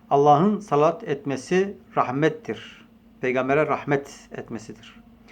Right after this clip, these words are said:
Meleklerinki ise duadır. Yani peygambere dua ederler. Müminlerinki ise yani bizimki ise şefaat dilemedir. Yani peygamberden şefaat dileme.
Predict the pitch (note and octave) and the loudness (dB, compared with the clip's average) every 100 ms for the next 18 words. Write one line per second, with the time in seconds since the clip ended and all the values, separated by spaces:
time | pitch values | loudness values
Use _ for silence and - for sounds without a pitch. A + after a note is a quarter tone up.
0 | - - _ C3 C3+ D3 C#3 D3+ D3+ G3 | -20 -20 _ -2 2 2 4 2 2 0
1 | G#3+ F3 - G3 G3 C#3+ C3+ D3+ D#3 A2 | 0 -2 0 0 0 -2 4 6 6 2
2 | G2+ - - - - B2+ C3 C3 C3+ C3 | -10 -16 -20 -20 -4 -2 -2 -2 -2 0
3 | C3 C3+ D#3 C3+ C#3 C#3+ A#2+ A2+ G#2 G2 | 0 0 0 4 4 6 4 -2 -4 -8
4 | - - - - _ _ - _ _ - | -14 -20 -20 -20 _ _ -20 _ _ -20
5 | - - _ - D3+ E3+ E3 E3 E3 E3 | -20 -20 _ -10 -6 -2 0 2 2 0
6 | - A3 D3+ - B2+ D3+ D#3+ C#3+ C#3 D#3 | -2 -2 -2 -2 2 2 2 -4 -6 -6
7 | C#3+ G3 D#3 E3+ G#3 G#3 - - - D3 | -4 -6 -4 -2 -4 -4 -14 -16 -6 -4
8 | - D3 E3 E3 C3+ A#2 G#2+ G#2 G#2 A#2+ | 0 2 0 -2 -6 -4 -4 -8 -12 -6
9 | B2 B2 B2 B2 - - C3 B2+ B2 B2+ | -2 -2 -4 -8 -12 -10 -6 -4 -6 -4
10 | D3+ D3 C3+ - C3 C#3+ - C3 B2 A2+ | -6 -6 -8 -2 -2 -2 -8 -8 -4 -4
11 | G2 F#2+ | -8 -14